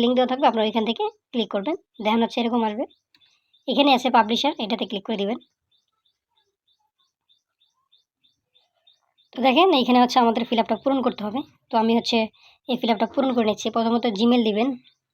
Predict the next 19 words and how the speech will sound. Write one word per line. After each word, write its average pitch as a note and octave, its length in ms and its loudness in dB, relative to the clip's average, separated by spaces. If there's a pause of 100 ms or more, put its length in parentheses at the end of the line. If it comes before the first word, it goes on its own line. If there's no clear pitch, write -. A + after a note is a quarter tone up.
then G#3+ 260 0
হচ্ছে G3+ 200 -4
আপনার A3+ 180 -2
এখানে G#3+ 260 0
নামটা G#3+ 260 0
লিখে G#3+ 200 -2
দিবেন। G3 160 -4 (760)
তো - 100 -20
আমি A3+ 160 2
এটা A3+ 140 -2
হচ্ছে - 220 -8
লিখে A3 200 0
দিচ্ছি, A3 220 -6 (2500)
ওকে। A#3 240 -2 (600)
Then B3 240 4
হচ্ছে - 160 0 (100)
আপনারা A#3+ 320 2
এটা A3+ 180 -2
হচ্ছে A#3 180 -6